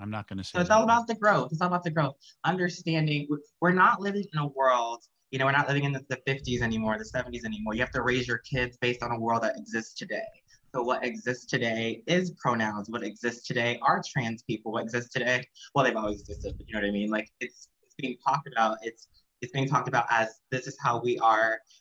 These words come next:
Speaker 2: Please respect us. Please identify us the way we want to be identified. Please, uh, acknowledge us and as human beings and not just, you know, whatever, you know, like, and acknowledge us for who we are."
Speaker 1: And that's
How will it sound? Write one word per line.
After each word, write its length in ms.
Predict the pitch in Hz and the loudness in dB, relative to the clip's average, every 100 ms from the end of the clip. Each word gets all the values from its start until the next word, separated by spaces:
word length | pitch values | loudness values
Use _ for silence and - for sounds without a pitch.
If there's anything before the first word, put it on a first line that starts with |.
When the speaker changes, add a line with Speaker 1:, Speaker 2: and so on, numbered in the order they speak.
| _ _ | _ _
Speaker 2:
Please 220 | 139 127 127 | -4 -4 -4
respect 440 | 123 - 110 - | -6 -2 -2 0
us. 160 | 110 120 | -2 0
Please 260 | 135 120 120 - | 0 0 -2 -4
identify 400 | 120 117 120 123 | -2 0 2 2
us 180 | 110 117 - | 0 -4 -8
the 40 | |
way 60 | 110 110 | -6 -4
we 60 | |
want 220 | 110 131 151 | -2 0 -2
to 60 | |
be 40 | - | -6
identified. 600 | 107 - 104 104 110 107 - - _ _ | -12 -12 -6 -4 -4 -6 -16 -20 _ _
Please, 300 | 139 135 135 - | 0 2 2 0
uh, 100 | 127 | -2
acknowledge 560 | 123 123 123 135 151 143 | -2 2 4 6 4 0
us 340 | 117 113 113 117 | -4 -2 -4 -6
and 200 | 117 113 110 | -4 -4 0
as 160 | 113 113 | -2 0
human 300 | 143 123 113 | 0 -2 -2
beings 640 | 120 113 101 107 117 - | -2 -4 -6 -10 -10 -4
and 240 | 117 110 107 - | -2 -2 -6 -6
not 240 | 113 120 - | -4 -4 -4
just, 340 | 117 110 - | -6 -6 -14
you 160 | 127 120 | -14 -6
know, 320 | 104 101 98 _ _ _ _ _ _ _ _ _ _ - | -2 0 -2 _ _ _ _ _ _ _ _ _ _ -2
whatever, 400 | 113 123 - - | 2 2 0 -8
you 60 | 110 | -6
know, 160 | 101 107 120 | -4 -4 -6
like, 160 | 117 | -6
and 120 | 120 117 | -6 -4
acknowledge 460 | 117 113 123 135 120 | -2 2 2 2 -2
us 100 | - | -8
for 120 | 120 | -8
who 100 | 120 | -4
we 140 | 107 | -2
are." 180 | 110 98 - - _ _ _ | -2 -4 -12 -18 _ _ _
Speaker 1:
And 160 | 135 135 | 0 2
that's 320 | 135 - | 2 -2